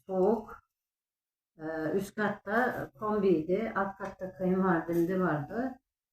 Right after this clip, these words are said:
Ee, kayınvalideme inmiştik. O üç gün boyunca Ee, kayınvalidemin yanında yiyip içmiştik yemeğimizi. Ee, aşağıda onlarla kalmıştık yani. Soğuk. Soğuk ya.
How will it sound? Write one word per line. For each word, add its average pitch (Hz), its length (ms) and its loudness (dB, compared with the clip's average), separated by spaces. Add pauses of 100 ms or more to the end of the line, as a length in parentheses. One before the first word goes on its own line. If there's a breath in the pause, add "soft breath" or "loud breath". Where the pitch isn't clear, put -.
(460)
Ee, 156 480 0
kayınvalideme 226 800 10
inmiştik. 214 840 2
O 196 220 0
üç 220 280 -2
gün 214 200 -6
boyunca 170 680 0 (600)
Ee, 147 280 -6
kayınvalidemin 190 840 4
yanında 156 300 2
yiyip 180 380 4
içmiştik - 640 -8
yemeğimizi. 147 800 -2 (920)
Ee, 139 240 -6 (140)
aşağıda 180 800 2
onlarla 170 600 2
kalmıştık 131 680 -2
yani. 147 520 -2 (1700)
Soğuk. 131 500 -8 (720)
Soğuk 135 360 -16
ya. 131 140 -12